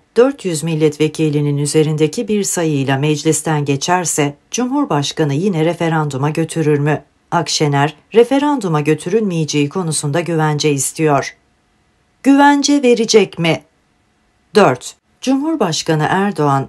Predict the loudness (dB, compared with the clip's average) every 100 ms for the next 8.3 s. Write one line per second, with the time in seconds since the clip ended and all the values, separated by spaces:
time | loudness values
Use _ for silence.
0 | -2 0 0 -2 -4 -2 -2 0 -2 0
1 | -4 -2 -4 0 0 2 0 2 0 0
2 | -2 0 0 -2 0 0 0 -4 -2 -2
3 | -4 -2 -4 0 0 0 -2 -2 0 -2
4 | 0 -2 -2 -2 0 0 0 0 -2 0
5 | 0 0 0 -2 0 -2 -2 _ -2 0
6 | 2 0 0 0 0 0 0 0 -4 -4
7 | -2 0 0 -2 -4 -4 -4 -4 -2 -2
8 | 0 0